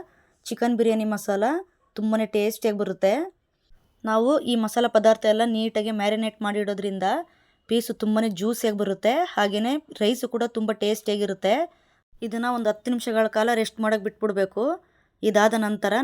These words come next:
ನಮಗೆ ಸ್ಪೈಸಸ್ ಎಲ್ಲ ಬೇಕಾಗುತ್ತೆ. ಒಂದು ಸ್ವಲ್ಪ ಸೋಂಪು, ಒಂದು ಸ್ವಲ್ಪ ಜೀರಿಗೆ,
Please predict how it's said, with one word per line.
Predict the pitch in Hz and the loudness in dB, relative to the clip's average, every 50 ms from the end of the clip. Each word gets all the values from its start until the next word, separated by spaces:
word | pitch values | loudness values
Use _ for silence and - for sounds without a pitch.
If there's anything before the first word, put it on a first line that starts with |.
| 262 | 0
ನಮಗೆ | 233 226 214 220 - - | 0 0 -2 -2 -4 -4
ಸ್ಪೈಸಸ್ | - 214 220 220 - 226 214 - 208 | 0 0 0 0 -2 -4 -4 -2 -2
ಎಲ್ಲ | 202 202 196 196 | -2 -2 -2 -2
ಬೇಕಾಗುತ್ತೆ. | 202 196 202 190 185 180 175 - 190 202 254 320 339 - _ _ _ _ _ - | -4 -2 -2 -2 -2 -2 -4 -4 -2 -2 -2 -2 -4 -8 _ _ _ _ _ -12
ಒಂದು | 196 202 - | -10 -6 -2
ಸ್ವಲ್ಪ | 214 208 208 - - 214 214 | -2 -2 0 0 0 0 0
ಸೋಂಪು, | - 214 208 208 214 202 - 208 220 254 254 | 0 -2 -2 -2 -2 -2 -2 0 0 0 0
ಒಂದು | 226 202 - | -2 -4 -4
ಸ್ವಲ್ಪ | 208 196 190 - 196 165 - | -6 -4 -2 -4 -4 -4 -2
ಜೀರಿಗೆ, | 214 214 208 196 185 180 202 220 | 0 0 0 0 0 -2 -2 -2